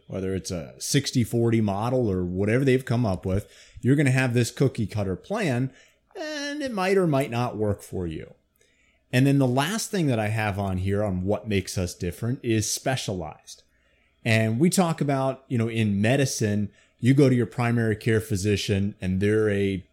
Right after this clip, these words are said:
sort of a jack of all trades, know a little bit about a lot of different things.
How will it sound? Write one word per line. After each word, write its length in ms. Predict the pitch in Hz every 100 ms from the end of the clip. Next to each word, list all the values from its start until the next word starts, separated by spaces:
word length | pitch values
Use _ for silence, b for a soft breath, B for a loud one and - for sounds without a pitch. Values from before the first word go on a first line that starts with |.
| -
sort 220 | - 370
of 60 | 285
a 40 |
jack 400 | 110 131 131 135
of 80 | 117
all 180 | 123 123
trades, 720 | - 123 120 123 123 113 104
know 100 | 113
a 60 | 110 113
little 160 | 135 120
bit 260 | 123 123
about 240 | 117 101 98
a 40 |
lot 260 | 101 110 113
of 80 |
different 380 | 104 101 101 87
things. 440 | - 82 - -